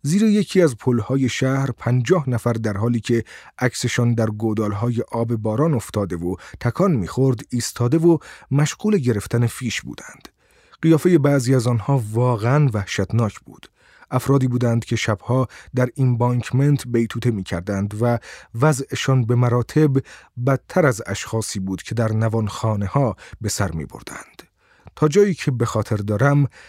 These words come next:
یکی از آنها پالتوی بدون دکمه‌ای به تن داشت که به جای دکمه از یک تکه تناب استفاده کرده بود. شلوارش مندرس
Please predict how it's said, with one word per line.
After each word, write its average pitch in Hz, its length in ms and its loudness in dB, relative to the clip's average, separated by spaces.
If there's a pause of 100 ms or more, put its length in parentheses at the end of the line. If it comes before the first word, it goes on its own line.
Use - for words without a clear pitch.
(180)
یکی 151 280 2
از 117 160 2
آنها 113 380 0
پالتوی 123 600 0
بدون 117 480 0
دکمه‌ای 131 400 0
به 82 120 -6
تن 76 240 -8
داشت 71 360 -12
که 110 340 -2 (360)
به 117 120 0
جای 117 420 2
دکمه 151 520 0 (320)
از 113 200 -2
یک 190 180 -4 (100)
تکه - 400 -8
تناب 120 420 0
استفاده - 480 -10
کرده - 320 -14
بود. - 300 -20 (180)
شلوارش 143 580 2
مندرس 123 600 2